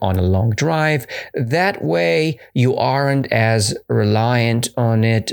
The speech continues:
daily. Uh, yeah, you're right. So you're, it's, it's kind of the recommendation then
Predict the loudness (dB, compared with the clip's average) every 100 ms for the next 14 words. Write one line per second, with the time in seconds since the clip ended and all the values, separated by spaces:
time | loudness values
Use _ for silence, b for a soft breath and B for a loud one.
0 | -2 0 2 2 0 -2 -4 -4 -6 -6
1 | -8 -4 -2 0 0 0 0 0 2 0
2 | 0 0 2 2 0 -2 B B -2 0
3 | 0 0 0 0 0 -2 0 0 0 -2
4 | -2 -2 0 0 0 0 0 0 -2